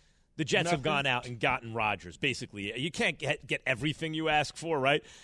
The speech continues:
Speaker 1: They got him most of what he asked
Speaker 2: But
Speaker 1: for.
Speaker 2: is it done yet, though, Max?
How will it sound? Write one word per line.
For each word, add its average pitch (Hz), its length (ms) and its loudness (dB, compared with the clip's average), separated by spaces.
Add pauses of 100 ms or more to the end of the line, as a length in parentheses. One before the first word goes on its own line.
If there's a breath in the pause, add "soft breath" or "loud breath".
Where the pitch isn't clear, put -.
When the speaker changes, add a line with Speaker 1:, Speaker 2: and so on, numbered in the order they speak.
(180 loud breath)
Speaker 1:
They 220 140 4
got 196 200 6
him 156 160 2
most 180 340 4
of 139 140 0
what 139 200 2
he 113 140 0
asked 131 320 4
Speaker 2:
But 123 140 0
Speaker 1:
for. 139 180 4
Speaker 2:
is 139 60 4
it 123 120 -6
done 180 300 2
yet, 175 300 -2
though, 190 140 -6
Max? 185 440 -12